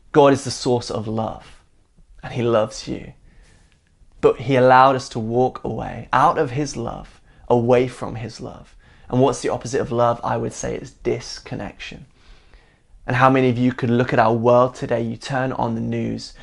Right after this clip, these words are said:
and you can see a world filled with death, darkness, and disconnection. And so what is gonna happen? What did God do about this?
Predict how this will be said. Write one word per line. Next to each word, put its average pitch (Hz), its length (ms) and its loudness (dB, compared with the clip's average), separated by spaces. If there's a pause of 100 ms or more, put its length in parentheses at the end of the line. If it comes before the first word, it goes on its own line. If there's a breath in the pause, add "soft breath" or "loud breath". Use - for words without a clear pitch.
(300 loud breath)
and 135 160 4
you 139 60 6
can 139 160 -4
see 139 280 -2
a 120 120 0
world 120 440 2
filled 127 800 0 (260 loud breath)
with - 280 -8
death, 120 440 0 (440 loud breath)
darkness, 110 720 -2 (280 soft breath)
and 110 160 -4
disconnection. 110 840 -10 (1500)
And 196 120 -8
so 151 180 4
what 135 480 4 (500 soft breath)
is 123 140 -2
gonna 117 200 0
happen? 120 400 -4
What 123 220 2
did 123 260 -2
God 120 340 2
do 120 360 0
about 117 460 -4
this? - 460 -12